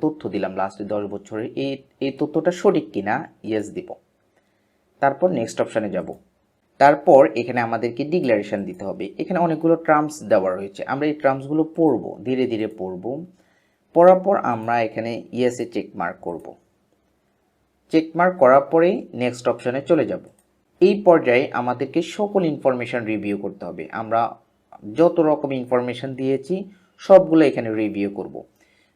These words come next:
রিভিউ করার পরে সকল ইনফরমেশন যদি ওকে থাকে তাহলে আমরা ইয়েসে চেক মার্ক করব, যদি ওকে না থাকে তাহলে আমরা নোতে চেক মার্ক করব। But এখানে নোতে করার সুযোগ নেই, আমাদেরকে ইয়েস দিতে হবে। Then নেক্সট অপশনে যাব।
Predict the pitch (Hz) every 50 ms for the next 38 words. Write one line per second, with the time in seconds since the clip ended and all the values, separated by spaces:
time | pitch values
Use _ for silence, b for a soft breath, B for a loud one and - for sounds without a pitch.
0 | _ 104 123 143 147 160 180 185 190 190 208 202 202 202 202 202 208 208 - -
1 | 131 - - 135 135 139 131 139 147 143 143 147 139 - 160 160 160 165 160 190
2 | 190 - 156 196 196 - 180 - - 113 113 - - 110 113 135 160 - - -
3 | - 123 120 117 117 120 117 117 123 131 143 160 196 - - - _ _ _ _
4 | _ _ _ _ - 135 147 160 160 160 175 170 175 170 160 160 - 170 175 175
5 | 175 180 180 185 185 190 226 - b b b b b b b _ 208 202 220 214
6 | 208 220 226 220 208 202 208 202 202 208 202 160 139 143 143 139 143 156 185 -
7 | - - - _ _ _ _ _ _ _ _ _ _ 135 147 156 156 156 - 147
8 | 151 - 131 110 - 107 104 101 98 101 101 87 - - - - _ _ _ _
9 | _ _ _ _ _ _ 143 170 180 - 156 151 165 156 156 147 143 139 139 156
10 | 151 - 151 151 147 - - 160 156 170 170 175 202 202 185 147 135 123 123 117
11 | 120 - 113 117 117 117 - - - - 104 120 123 123 131 139 151 151 165 185
12 | 196 170 139 120 117 123 147 - - _ _ _ _ _ _ _ _ _ 113 123
13 | 120 - - 127 117 - - 120 107 107 101 98 - - -